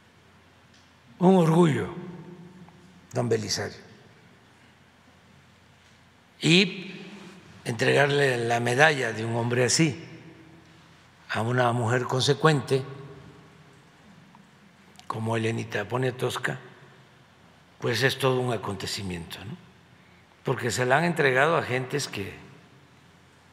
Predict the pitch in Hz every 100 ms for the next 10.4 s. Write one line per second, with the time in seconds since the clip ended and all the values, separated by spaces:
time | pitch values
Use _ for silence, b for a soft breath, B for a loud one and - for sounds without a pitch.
0 | _ _ _ _ - _ - _ _ _
1 | _ _ _ _ _ _ _ _ _ _
2 | - - _ _ _ _ _ _ _ _
3 | _ _ _ _ _ _ _ - 110 120
4 | 127 120 123 131 135 - 196 101 - -
5 | - - - - - - - - _ _
6 | _ _ _ _ _ - _ _ - _
7 | _ _ _ _ - _ - - - _
8 | _ _ _ _ _ _ _ _ _ _
9 | _ _ - _ _ - - - - 131
10 | 123 120 - 120